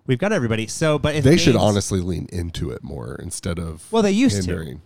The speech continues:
Speaker 1: They used to lean into it a little bit more, but now I think it is literally gotten to that point where they're maybe just hitting their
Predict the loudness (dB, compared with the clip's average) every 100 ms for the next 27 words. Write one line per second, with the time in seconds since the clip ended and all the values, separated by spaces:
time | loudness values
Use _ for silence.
0 | -4 -4 -2 -2 -4 -4 -4 -2 -2 -2
1 | -4 -4 -4 -4 -6 -6 -6 -6 -6 -6
2 | -6 -4 -2 -2 -4 -6 -6 -6 -6 -6
3 | -6 -6 -8 -10 -10 -12 -6 -6 -4 -2
4 | -2 -2 -4 -4 -6 -12 -12 -12 -12 -12